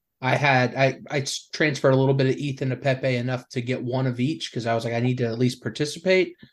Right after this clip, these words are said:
I want three Zart, like you're saying, like, as a collector, I'd love to see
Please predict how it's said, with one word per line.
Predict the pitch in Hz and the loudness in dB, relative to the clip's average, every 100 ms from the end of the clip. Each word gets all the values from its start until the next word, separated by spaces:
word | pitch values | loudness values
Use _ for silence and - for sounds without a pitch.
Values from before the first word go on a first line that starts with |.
| _ _ _ | _ _ _
I | 120 120 113 120 | -4 -2 -4 -6
want | 127 131 139 | 2 2 2
three | 143 139 | 0 2
Zart, | 131 127 131 139 | 2 2 2 0
like | 131 131 | -4 -6
you're | 131 | -6
saying, | 120 127 123 131 | -4 -2 -2 -2
like, | 117 110 113 | -4 -6 -4
as | 120 117 | -2 -2
a | 123 | -4
collector, | - 117 120 127 117 | -2 -4 -2 -2 -2
I'd | 113 117 | -2 0
love | 123 117 | 0 0
to | 113 | -4
see | - 127 120 117 | -2 0 2 0